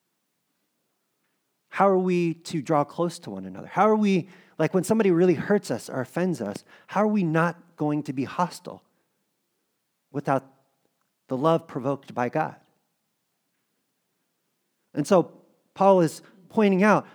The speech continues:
because of estrangement, not just to God, not just to the people of God, certainly Israel, but then also the wider community of church, there's hostility. And because of hostility, what's the next natural step? Evil deeds.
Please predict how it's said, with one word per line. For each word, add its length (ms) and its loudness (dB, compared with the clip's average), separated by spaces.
because 420 2
of 140 4
estrangement, 680 -2
not 200 0
just 240 -4
to 80 -4
God, 400 -4
not 220 2
just 260 0
to 100 0
the 120 0
people 500 -2
of 120 -10
God, 380 -8
certainly 420 -4
Israel, 360 -4
but 180 -10
then 140 -4
also 340 -8
the 100 -10
wider 320 -6
community 520 -10
of 80 -12
church, 300 -12
there's 180 0
hostility. 800 -2
And 140 -2
because 320 0
of 100 4
hostility, 720 0
what's 260 -2
the 80 -4
next 320 -4
natural 360 -6
step? 420 -12
Evil 240 -8
deeds. 500 -12